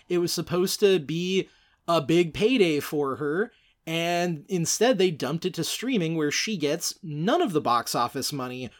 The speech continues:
from the views on Disney Plus, and they had to make it right with her very publicly. And then there was Florida's,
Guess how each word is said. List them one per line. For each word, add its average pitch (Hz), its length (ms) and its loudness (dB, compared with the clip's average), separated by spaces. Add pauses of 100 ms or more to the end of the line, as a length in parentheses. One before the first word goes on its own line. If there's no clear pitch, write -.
from 156 240 -2
the 147 100 2
views 127 420 -4
on 135 260 -8
Disney 117 380 -8
Plus, 147 540 0 (260)
and 131 140 -6
they 170 100 0
had 185 140 2
to 175 60 -2
make 170 200 0
it 214 120 2
right 247 260 0
with 143 200 -4
her 175 180 0
very 143 360 0
publicly. 117 720 -2 (640)
And 185 200 2
then 247 640 2
there 165 180 2
was 175 140 4
Florida's, 175 840 2